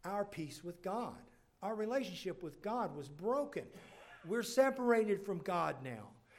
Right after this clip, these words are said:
And this little baby, who is the promised Messiah, is going to bring peace and reconciliation between God and man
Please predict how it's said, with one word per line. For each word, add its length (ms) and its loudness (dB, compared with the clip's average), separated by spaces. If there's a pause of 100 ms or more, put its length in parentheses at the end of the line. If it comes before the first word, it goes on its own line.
(140)
And 240 -2
this 340 2
little 240 0
baby, 460 0 (500)
who 220 8
is 140 2
the 100 -2
promised 580 0
Messiah, 680 -4 (640)
is 180 2
going 300 2
to 100 2
bring 480 -2 (180)
peace 560 -2 (400)
and 380 -2
reconciliation 1160 -2 (680)
between 480 -4
God 520 0
and 200 -2
man 300 -2